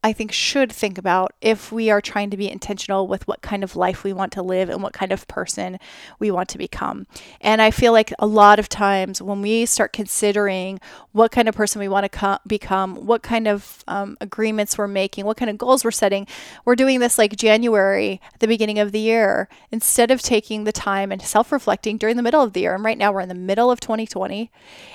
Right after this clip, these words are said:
and I'm sure there's a whole lot of things that we said we wanted to do in January that either are not gonna happen just due to circumstances of the whole world being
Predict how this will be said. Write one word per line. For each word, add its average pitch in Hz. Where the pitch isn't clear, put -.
and 208
I'm 226
sure 226
there's 220
a 202
whole 311
lot 302
of 302
things 240
that -
we 220
said 214
we 214
wanted 208
to -
do 190
in 196
January 190
that 180
either 202
are 214
not 226
gonna 247
happen 220
just -
due 208
to -
circumstances 190
of 185
the 185
whole 180
world 180
being 180